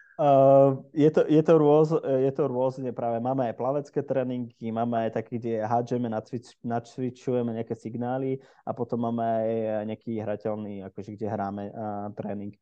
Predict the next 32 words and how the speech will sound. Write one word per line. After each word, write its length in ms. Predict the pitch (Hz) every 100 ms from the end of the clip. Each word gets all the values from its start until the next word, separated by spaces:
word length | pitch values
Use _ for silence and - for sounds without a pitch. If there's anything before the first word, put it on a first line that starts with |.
| _ _ _
Takže 720 | - 117 113 120 117 113 113
väčšinou 480 | 113 117 - 123 120
ten 320 | 120 117 117
týždni 400 | 113 123 117 120
máme 320 | 120 117 117 117
jeden, 240 | 113 104
ha-, 400 | 110 120 110 113
kde 160 | 131 117
sa 160 | -
hrá, 400 | 107 120 120 117
jeden, 320 | 117 113 110
kde 120 | 110 110
sa 160 | 107 104
väčši-, 320 | 107 - 123
viacej 280 | 113 - 101
plave 400 | - 117 120 117
a 160 | 110 107
jeden, 320 | 110 107 110
kde 400 | 107 104 104 104
sa 80 | 107
nacvičujú 560 | 98 98 113 - 110
nejaké 400 | 101 95 107 104
akcie. 480 | 104 104 _ - 104
Takže, 400 | 113 110 113 107
eh, 520 | - _ _ - 113 131
tie 100 | 117
tréningy 480 | 120 117 123 120 117
sú 80 | 117
práve 320 | 113 117 113
vždy 480 | 113 117 120 120 123
úplne 320 | 120 113 113
iné. 400 | 104 110 98